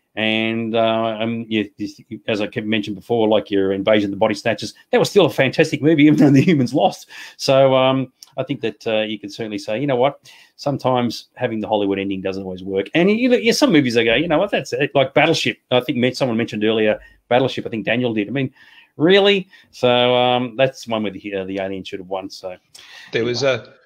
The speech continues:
Speaker 2: a really good one there from, um, Kel, who mentioned They Live.
Speaker 1: Yes,
Speaker 2: Because
Speaker 1: I just saw that.
Speaker 2: essentially, yeah, th-, I mean, we've been dominated and we don't even know it. So, uh, you know, we've lost, and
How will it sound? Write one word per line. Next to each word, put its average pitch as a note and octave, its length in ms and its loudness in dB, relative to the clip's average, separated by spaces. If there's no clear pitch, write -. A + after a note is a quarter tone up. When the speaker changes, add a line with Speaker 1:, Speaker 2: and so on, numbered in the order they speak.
Speaker 2:
a C3+ 60 -2
really E3 260 0
good B2+ 180 -2
one B2+ 280 0
there A#2+ 200 -2
from, A2+ 380 -4
um, A2+ 400 -4
Kel, C3 380 0
who A2 360 -6
mentioned A#2+ 440 -6
They A#2 220 0
Live. C3+ 580 -2
Speaker 1:
Yes, A#2 180 0
Speaker 2:
Because G#2+ 60 -6
Speaker 1:
I A2 40 -2
just A#2 120 2
saw D#3 100 0
that. C3+ 60 -2
Speaker 2:
essentially, A#2 360 -2
yeah, D#3 420 2
th-, G2 240 -10
I B2 80 0
mean, B2 440 -6
we've C#3 220 -2
been A2+ 220 0
dominated B2+ 640 2
and B2 100 -8
we B2+ 100 -4
don't C3 240 0
even A#2+ 260 -4
know C3 220 0
it. F2+ 200 -6
So, A2 460 0
uh, A#2+ 140 -2
you A#2+ 120 -8
know, A2 120 -2
we've A2+ 220 -4
lost, A2+ 460 -4
and G#2 180 -6